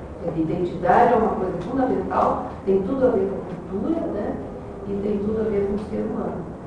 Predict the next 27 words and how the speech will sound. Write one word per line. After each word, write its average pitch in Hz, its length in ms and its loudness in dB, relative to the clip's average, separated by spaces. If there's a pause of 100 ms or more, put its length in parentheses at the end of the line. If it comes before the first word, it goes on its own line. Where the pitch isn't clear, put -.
(200)
né? 170 200 -2 (560)
Só 190 120 4
que 190 160 2
hoje 196 340 4
a 226 40 0
gente - 240 -2
não 208 100 -4
pode 190 240 -2
falar 180 280 -6
mais 190 300 -4 (420)
em 214 380 2 (180)
identidade 165 960 -2
no - 720 -8
plural, 196 320 -2 (440)
mas 202 220 0
sim 214 220 -4
em 208 520 -4
identidades, 180 1160 -4 (760)
desculpa, - 400 -10
no 175 260 -8
plural, 170 400 0
né? 165 180 -4
Não - 100 -8
pode - 160 -8
falar 180 320 -2
em 180 100 -6
singular, 185 560 -2